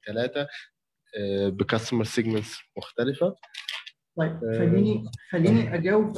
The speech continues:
Speaker 2: واحدة واحدة. بس لو سؤالك الأول إن هو بي-، بيساتسفاي نيد ولا بيسولف بروبلم، هي مفيش حاجة بتسولف بروبلم إلا لو كانت البروبلم دي كانت سببت لي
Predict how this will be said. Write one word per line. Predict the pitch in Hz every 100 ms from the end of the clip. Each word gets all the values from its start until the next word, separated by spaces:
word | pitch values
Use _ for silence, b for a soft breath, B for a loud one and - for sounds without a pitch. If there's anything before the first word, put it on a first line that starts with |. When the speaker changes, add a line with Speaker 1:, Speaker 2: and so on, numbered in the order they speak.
| -
Speaker 2:
واحدة | 175 185 156
واحدة. | 160 196
بس | 175 220 -
لو | 185 156 151
سؤالك | - 160 190 214
الأول | 165 160 196 233 247
إن | 202 160
هو | 156 202 196
بي-، | 156 147 143 143 139 _ _ _
بيساتسفاي | 156 156 170 160 - 196 196
نيد | 214 240
ولا | 180 165
بيسولف | 151 151 - 214
بروبلم، | 170 160 208 214 240 233
هي | 180
مفيش | 165 160 214
حاجة | - 220
بتسولف | 170 - 220 214 175
بروبلم | - 226 247 262 294 - 196
إلا | 220
لو | 190 165
كانت | 220 220
البروبلم | 180 170 214 - 175
دي | 226
كانت | 214 175 165
سببت | 170 156 160 220 -
لي | 190 180